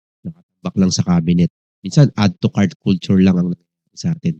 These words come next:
Napapabili lang tayo dahil may mga sale. O papabili lang tayo dahil may mga pressure sa paligid.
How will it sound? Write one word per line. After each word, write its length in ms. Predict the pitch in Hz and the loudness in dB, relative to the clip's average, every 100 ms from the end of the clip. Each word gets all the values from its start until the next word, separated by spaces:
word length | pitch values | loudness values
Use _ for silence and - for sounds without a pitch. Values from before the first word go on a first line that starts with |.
| _ - | _ -6
Napapabili 480 | 87 87 87 87 87 | -4 -2 0 2 2
lang 160 | 85 | 0
tayo 320 | 87 110 107 90 | 2 6 6 4
dahil 160 | 85 | 0
may 160 | 82 85 | -6 -16
mga 160 | 95 | -10
sale. 320 | 101 104 95 78 - | -4 0 0 -2 -10
O 160 | - 87 | -20 -18
papabili 480 | - 92 92 190 185 | -10 -6 -2 0 0
lang 80 | |
tayo 240 | - 107 98 | 2 4 6
dahil 240 | 85 82 | 6 2
may 80 | 82 | -2
mga 180 | 82 _ | -8 _
pressure 320 | - 87 - 92 | -8 -6 -4 -6
sa 160 | - | -6
paligid. 400 | 87 90 92 85 | -4 -2 -2 -4